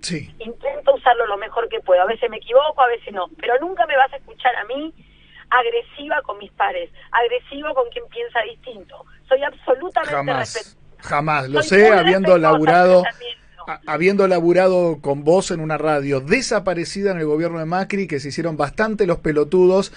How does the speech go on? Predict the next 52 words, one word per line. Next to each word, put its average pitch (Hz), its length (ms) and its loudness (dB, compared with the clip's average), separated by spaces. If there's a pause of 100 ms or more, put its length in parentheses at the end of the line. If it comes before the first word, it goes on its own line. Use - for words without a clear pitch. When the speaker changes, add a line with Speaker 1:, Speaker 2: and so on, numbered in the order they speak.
(220)
Speaker 1:
para 131 160 -8
no 147 100 -4
hacerse 156 340 -6
cargo 165 320 0
de 139 40 -8
que 147 80 -6
era 156 100 -4
una 156 160 -4
concesión 143 500 -6
del 147 120 0
Estado 170 520 0 (300)
y 143 80 -8
debían 147 380 -2
guardar 147 340 0
respeto. 139 420 -6
Han 156 100 -4
golpeado 165 480 2
a 151 40 -2
gente 165 300 -6
de 151 100 -2
cuarenta 156 500 0
años 160 200 -4
de 151 80 -2
trayectoria, 143 680 2 (240)
por 139 140 0
ejemplo, 156 260 -2
en 151 40 0
el 135 60 -4
servicio 147 300 -4
informativo. 143 520 0
Ahora, 165 300 2 (300)
Flor, 190 280 2
el 185 80 4
año 214 220 2
pasado 208 360 2
fue 196 220 2
además 180 340 0
un 185 100 0
año 180 420 -2 (500)
muy 160 220 -4
importante 202 580 0
para 175 200 0
vos 180 220 -2
y 190 60 -2
muy 175 160 -4
sensible, 202 520 -2
porque 143 280 -2
vos 220 340 0
fuiste 254 300 -6
a 180 40 0
esta - 140 -4
reunión, 139 580 -4